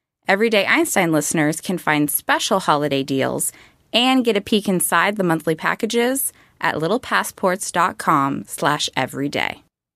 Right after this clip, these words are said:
One of my favorite things about science is that the answers to scientific questions are there for the taking.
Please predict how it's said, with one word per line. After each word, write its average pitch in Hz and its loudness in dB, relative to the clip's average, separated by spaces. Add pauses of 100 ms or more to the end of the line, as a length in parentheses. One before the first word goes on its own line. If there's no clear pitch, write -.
(480)
One 233 2
of 277 2
my 208 2
favorite 240 0
things 190 2
about 165 2
science - -6
is 185 2
that 190 2
the - 0
answers 277 2
to - -4
scientific 190 0
questions - -2 (160)
are 190 2
there 196 2
for 214 0
the 185 4
taking. - -2